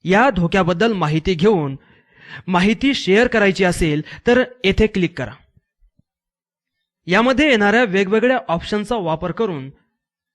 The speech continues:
आपल्या कॉम्प्युटरवरील माहिती इतरांसाठी खुली करता येऊ शकते. हे आहे कोटा मॅनेजमेंटचे पान.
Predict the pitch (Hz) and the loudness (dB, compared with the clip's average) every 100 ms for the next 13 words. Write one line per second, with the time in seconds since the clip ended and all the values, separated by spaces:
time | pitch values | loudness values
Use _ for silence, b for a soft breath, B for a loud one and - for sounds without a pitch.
0 | _ _ 170 226 254 269 196 185 196 196 | _ _ -4 2 2 2 0 0 2 2
1 | 185 190 175 151 190 180 143 139 B B | 2 2 2 0 -2 -2 -4 -6 B B
2 | 185 233 254 269 185 147 131 139 _ - | -2 2 2 2 0 -2 -6 -8 _ -6
3 | 208 247 269 185 147 180 160 165 156 - | 2 2 2 -2 0 0 0 -2 -4 -12
4 | - - _ _ _ _ _ _ _ _ | -18 -20 _ _ _ _ _ _ _ _
5 | _ _ _ _ - 185 190 214 143 135 | _ _ _ _ -4 0 2 2 0 -4
6 | b b b b b _ - 208 208 262 | b b b b b _ 0 2 4 2
7 | 214 170 185 170 196 196 196 - 127 | 4 4 4 2 2 0 -2 -4 -8